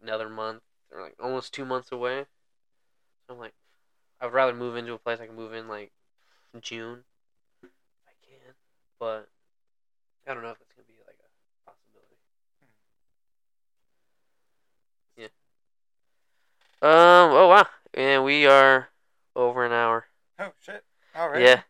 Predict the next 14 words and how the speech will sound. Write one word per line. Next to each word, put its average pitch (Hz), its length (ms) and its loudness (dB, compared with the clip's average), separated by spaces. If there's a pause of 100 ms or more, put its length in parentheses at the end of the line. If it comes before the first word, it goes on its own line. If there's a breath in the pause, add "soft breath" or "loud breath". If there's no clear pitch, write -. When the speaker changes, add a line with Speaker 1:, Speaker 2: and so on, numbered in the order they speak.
(140)
Speaker 1:
Yes, 151 320 6
sir. 202 360 6
Yeah, 160 340 6 (180)
I 127 100 -4
Speaker 2:
Wow. 131 40 -4
Speaker 1:
know. 139 280 -2 (300)
I 123 40 -8
usually 143 240 -8
cut 135 160 -2
these 117 120 -10
off 120 240 -2
on 107 120 -10
an 110 160 -14
hour. 117 260 -4